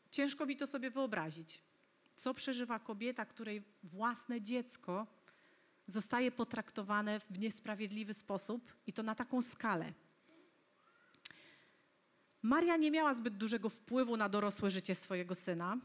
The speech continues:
Y, od samego początku zresztą też wiedziała, że jest nad nim coś szczególnego, szczególne namaszczenie. I nie wiem, na ile zdawała sobie sprawę z kalibru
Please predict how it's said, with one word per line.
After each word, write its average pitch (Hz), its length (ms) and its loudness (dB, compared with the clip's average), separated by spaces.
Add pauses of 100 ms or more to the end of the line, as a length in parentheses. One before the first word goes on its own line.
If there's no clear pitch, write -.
(1500)
Y, 208 440 0 (220)
od 240 160 0
samego 285 360 2
początku 285 520 0
zresztą 269 380 2
też 233 200 0
wiedziała, 214 800 2 (420)
że 220 480 0 (180)
jest 240 360 0
nad 220 240 -2
nim 220 160 -6
coś - 180 -4
szczególnego, 214 720 0 (320)
szczególne 214 560 0
namaszczenie. 202 760 -2 (720)
I 220 60 0
nie 294 120 4
wiem, 285 160 0
na 240 120 0
ile 240 200 -2
zdawała 226 340 0
sobie 233 260 -4
sprawę 233 340 -2
z - 120 -6
kalibru 214 640 -2